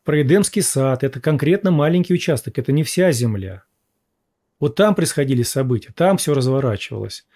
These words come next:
Хотя другие люди существовали, хотя с них, э, брались вот эти вот самые в-, внешний вид, там, Д Н К и прочие эксперименты проводились с их Д Н К, чтобы Адама, э, Лилит и Еву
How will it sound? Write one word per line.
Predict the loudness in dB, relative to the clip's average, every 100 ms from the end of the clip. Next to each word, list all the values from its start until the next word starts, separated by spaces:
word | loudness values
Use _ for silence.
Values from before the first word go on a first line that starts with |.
| _ _ _
Хотя | -6 0 2
другие | 2 2 2 4
люди | 4 2
существовали, | -2 -6 -2 0 2 0 0 -4 -10
хотя | -6 -4 0 2 0 -2 -10 _
с | 0
них, | 4 4 2 -4
э, |
брались | -6 -4 -2 -2 0 0 0 -2
вот | -4
эти | -2 -2
вот | -4
самые | -2 -2 0 -2
в-, | -4 -6 -4
внешний | -2 -2 -2 -2 0
вид, | 0 -2
там, | -4 -6
Д | -2 0
Н | 0
К | 0 0
и | -2
прочие | -2 -4 -4 -8 -10
эксперименты | -8 -4 -2 -2 -6
проводились | -6 -4 -2 -4 -6
с | -8
их | -6
Д | -4
Н | -6
К, | -6 -8
чтобы | -6 -6 -6 -8 -18 -20 _
Адама, | -8 -4 0 0 0 -2
э, | -4 -6 -6
Лилит | -2 0 0 0 -2
и |
Еву | -8 -6 -2 0 -2